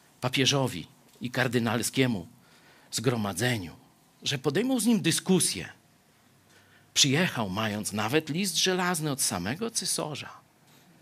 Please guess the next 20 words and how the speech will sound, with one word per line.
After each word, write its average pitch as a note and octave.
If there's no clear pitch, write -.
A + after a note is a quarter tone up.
a -
potem E3+
został E3+
zdradzony G#2
i F#2
spalony G#2+
na D3
stosie. -
Czy C3
do F#2
dzisiaj C3
nie D#2
świeci B2
jego F2+
chwała? -
A -
Luter, B2+
który D#3
już G#3
wiedział, G3+